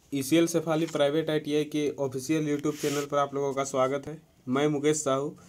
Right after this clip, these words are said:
ईसीएल शेफाली प्राइवेट आईटीआई इलेक्ट्रॉनिक्स मैकेनिक इंस्ट्रक्टर। आज हम लोग सर्किट सिमुलेटेड से कुछ एमसीक्यू क्वेश्चन देखेंगे। तो आइए सबसे पहला क्वेश्चन हम लोग देखते हैं।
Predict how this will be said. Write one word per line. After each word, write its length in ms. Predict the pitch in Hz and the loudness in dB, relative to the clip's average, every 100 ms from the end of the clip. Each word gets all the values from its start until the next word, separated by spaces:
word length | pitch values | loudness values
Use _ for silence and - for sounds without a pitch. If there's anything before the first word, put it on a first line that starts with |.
| - - - - | -20 -20 -16 -8
ईसीएल 300 | 123 135 156 | -4 0 0
शेफाली 400 | 156 156 147 147 | 2 0 0 0
प्राइवेट 440 | 147 131 131 147 143 | 0 0 0 0 2
आईटीआई 320 | 135 139 151 | 2 0 0
इलेक्ट्रॉनिक्स 680 | - 131 131 143 139 147 143 | -2 -2 0 0 0 -2 -4
मैकेनिक 420 | 135 131 135 135 | -2 -2 -2 -4
इंस्ट्रक्टर। 600 | 131 - 123 - 135 - | -6 -6 -10 -6 -8 -4
आज 240 | 135 165 151 | 2 2 0
हम 180 | 143 | -4
लोग 200 | 139 147 - - - - - - - - | -4 -4 -8 -20 -20 -20 -20 -20 -20 -10
सर्किट 440 | - 151 139 175 | 0 2 2 0
सिमुलेटेड 560 | - 156 151 147 160 160 - - - - - - - - | 2 2 2 2 2 0 -8 -20 -20 -20 -20 -20 -20 -6
से 180 | - 156 | 2 2
कुछ 240 | 156 156 | 2 2
एमसीक्यू 440 | 139 131 131 135 143 | 2 0 -2 -2 2
क्वेश्चन 400 | 127 120 127 113 | 2 2 0 0
देखेंगे। 400 | 101 107 98 101 | -2 -6 -6 -2
तो 100 | 120 | 2
आइए 220 | 147 170 | 4 4
सबसे 280 | 170 156 160 | 2 -2 -2
पहला 300 | 139 143 151 | 0 2 0
क्वेश्चन 360 | 143 - 139 | 0 -2 -2
हम 120 | 135 | 0
लोग 140 | 127 131 | -2 0
देखते 280 | 127 - 131 | -2 -2 -6
हैं। 260 | 131 131 | -8 -10